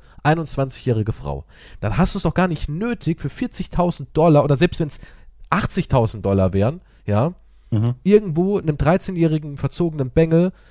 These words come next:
Speaker 1: deinen Arsch hinzuhalten. Also wieso sollte man das tun? Wie, wie geldgierig kann man sein, in so einer Position dann sagen, "Naja, achtzigtausend mehr?" Also das, ich weiß nicht, da hat man ja wirklich, ich kann's verstehen, wenn man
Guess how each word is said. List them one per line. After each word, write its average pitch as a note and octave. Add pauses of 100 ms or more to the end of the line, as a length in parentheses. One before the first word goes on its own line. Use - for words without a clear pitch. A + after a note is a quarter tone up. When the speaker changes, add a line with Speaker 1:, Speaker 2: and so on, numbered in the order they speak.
(220)
Speaker 1:
deinen C#3+
Arsch G#3
hinzuhalten. F#2+ (280)
Also C3+
wieso D#3+
sollte F3+
man F#3
das F#3+
tun? F#3+ (960)
Wie, D3
wie D#3
geldgierig G3+
kann F#3
man E3+
sein, G3+
in C3
so D3+
einer G3+
Position F#3+
dann D#3
sagen, D#3
"Naja, G3
achtzigtausend D3+
mehr?" F#3+ (1500)
Also F#2+
das, -
ich -
weiß G2+
nicht, G2
da F#2+
hat -
man G2
ja F#2
wirklich, F#2+
ich -
kann's D3+
verstehen, D3
wenn C3
man A#2